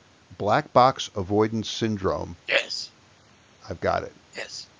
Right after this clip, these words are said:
Speaker 1: You have it to a lesser extent. You like those little black boxes.
Speaker 2: Yeah. Well, you
Speaker 1: Uh,
Speaker 2: know, it was, it was our good friend Tim Walford who, who changed the,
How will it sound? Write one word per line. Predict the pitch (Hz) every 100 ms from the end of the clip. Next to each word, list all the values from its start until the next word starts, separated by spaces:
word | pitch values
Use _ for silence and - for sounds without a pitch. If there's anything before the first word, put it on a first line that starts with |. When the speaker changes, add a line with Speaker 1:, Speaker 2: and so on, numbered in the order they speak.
| -
Speaker 1:
You | 131
have | 175 156
it |
to | - 131
a |
lesser | 120 113 101
extent. | - - 87 - - _ -
You | 113
like | 139 135
those | 98
little | 104 104
black | 85 - -
boxes. | - - - -
Speaker 2:
Yeah. | - - - - _ _ - - - - -
Well, | 202 185
you | 185
Speaker 1:
Uh, | 185
Speaker 2:
know, | 180 156 135
it | 165
was, | 170 151 - 160
it |
was | 160 135
our | 143
good | 120 147 117
friend | - 185 143 -
Tim | 151 123
Walford | 117 151 202 117 - - - - - - -
who, | 123 139 -
who | - 123 120 107 - - -
changed | - 151 151 143 -
the, | 123 110